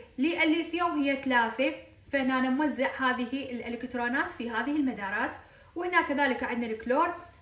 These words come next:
العدد الذري هي، آه، سبعتاش، فهنا، آه، موزع هذه الإلكترونات في هذه المدارات. زين،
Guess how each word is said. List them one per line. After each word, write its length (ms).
العدد 380
الذري 540
هي، 280
آه، 760
سبعتاش، 600
فهنا، 500
آه، 260
موزع 460
هذه 380
الإلكترونات 720
في 120
هذه 280
المدارات. 560
زين، 220